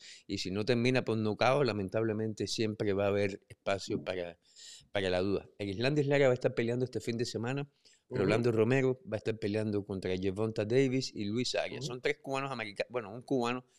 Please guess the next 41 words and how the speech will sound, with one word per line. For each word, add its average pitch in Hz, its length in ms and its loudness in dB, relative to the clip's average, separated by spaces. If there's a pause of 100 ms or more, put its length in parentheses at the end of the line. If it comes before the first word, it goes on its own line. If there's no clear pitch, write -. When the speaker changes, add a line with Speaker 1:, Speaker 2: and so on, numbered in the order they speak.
(220)
Speaker 1:
y 101 200 -2
dos 104 300 0
cubanos 113 360 -2
americanos 107 500 0
que - 80 0
van 98 120 2
a 104 40 -2
estar 107 200 0
peleando. 139 480 2 (480)
¿Cómo 156 200 2
ves 196 100 2
el 196 100 -2
combate 151 480 4
de 123 180 2
Islandis 120 480 0
Lara 123 320 2
y 104 240 0
O'Sullivan 117 640 -2
como 95 340 -8
co-main 113 260 -2
evento? 107 380 -10 (1000)
Speaker 2:
Bueno, 170 520 2 (120)
se - 100 -18
supone, 143 440 0 (300)
a 135 100 4
mí 147 120 6
lo 190 140 6
que 208 80 6
me 208 140 6
preocupa 190 400 4
siempre 180 280 0
de 190 120 6
Lara 170 280 8
es 165 80 4
cómo 175 280 2
venga 151 220 6
en 175 100 2
el 160 60 2
volumen 135 400 4
de 165 80 4
golpeo, 135 600 2